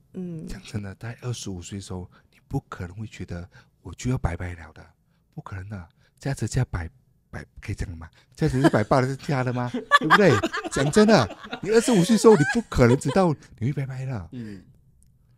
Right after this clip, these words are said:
Speaker 2: 而当下，其实上我真的是拜拜好了。
Speaker 3: 嗯。
Speaker 2: 当下，实际上是真是拜拜好了。
Speaker 1: 嗯。
Speaker 2: 要不是爸爸妈妈确定一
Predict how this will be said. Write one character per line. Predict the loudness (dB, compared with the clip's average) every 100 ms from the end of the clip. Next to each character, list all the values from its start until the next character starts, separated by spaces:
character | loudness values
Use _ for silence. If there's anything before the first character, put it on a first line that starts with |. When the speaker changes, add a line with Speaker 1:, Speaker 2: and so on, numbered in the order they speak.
| _
Speaker 2:
而 | -8
当 | -2 0
下， | 0
其 | -2 -4 -8
实 |
上 | -4 -6 -6 _ _ _
我 | -6 -4
真 | 0 2
的 | 2
是 | 2
拜 | 2 2
拜 | -4
好 | -6
了。 | -14 -18 _ _ _
Speaker 3:
嗯。 | -14 -12 -12 -16 -20 -14
Speaker 2:
当 | -2 -2
下， |
实 | -2
际 | -8
上 | -6 -6
是 | -6
真 | -8 -6
是 | -4
拜 | -6
拜 | -6
好 | -8
了。 | -12 -14 _
Speaker 1:
嗯。 | -20 -16 -10
Speaker 2:
要 |
不 | -8
是 | -8 -4 -4 -2 -4 -10 _ _ _ _ _ _ _ -20 -12
爸 | -8
爸 | -4
妈 | -2
妈 | -2 -4 -4 -8
确 | -8 -8
定 | -8 -14 _
一 | _